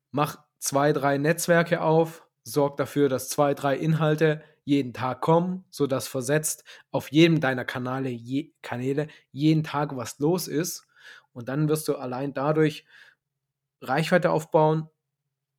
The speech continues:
Fans, Interaktionen et cetera. Und dann, wenn du noch eine Schippe draufsetzen willst,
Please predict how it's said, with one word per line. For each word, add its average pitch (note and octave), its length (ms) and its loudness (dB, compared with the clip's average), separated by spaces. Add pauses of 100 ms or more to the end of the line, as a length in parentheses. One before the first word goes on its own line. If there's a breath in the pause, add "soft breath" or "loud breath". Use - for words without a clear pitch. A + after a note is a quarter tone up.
(100)
Fans, D#3+ 720 -2
Interaktionen C#3+ 880 -2
et A#2 80 -14
cetera. D#3+ 680 -2 (1000 soft breath)
Und C#3 240 -4 (1200)
dann, D#3+ 500 0 (360)
wenn C3 140 -6
du C3 60 -4
noch C3+ 140 -4
eine D3 260 0
Schippe D3 280 -4
draufsetzen C3+ 640 -4
willst, C3+ 420 -4